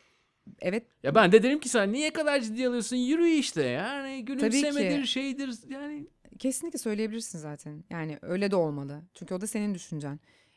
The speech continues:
Speaker 1: E, bir yandan ben o konularla ilgili daha hassasım demek ki, ki o bana dokunuyor.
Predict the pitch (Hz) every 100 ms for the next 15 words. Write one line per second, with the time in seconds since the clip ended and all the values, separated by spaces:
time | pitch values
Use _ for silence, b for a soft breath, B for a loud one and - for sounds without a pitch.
0 | - 165 208 208 190 233 226 226 233 -
1 | 226 226 214 190 170 160 160 226 226 214
2 | 175 - - 156 147 143 - 240 - 247
3 | 214 165 190 190 190 185 156